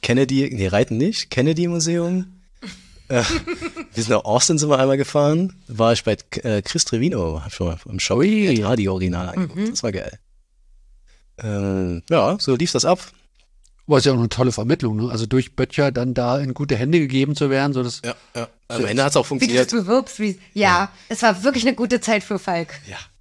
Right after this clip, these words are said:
Speaker 3: Wirklich eine gute Zeit.
Speaker 1: Bestens umsorgt. Ja, war cool,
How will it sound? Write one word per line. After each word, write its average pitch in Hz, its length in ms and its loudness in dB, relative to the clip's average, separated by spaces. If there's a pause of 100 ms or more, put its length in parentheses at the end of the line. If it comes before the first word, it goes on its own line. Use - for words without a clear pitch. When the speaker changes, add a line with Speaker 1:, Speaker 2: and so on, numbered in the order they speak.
(460)
Speaker 3:
Wirklich 285 340 2
eine 220 120 -16
gute 247 320 -18
Zeit. - 340 -12
Speaker 1:
Bestens 123 340 4
umsorgt. 95 320 -2
Ja, 101 100 0
war 160 200 6
cool, 202 200 4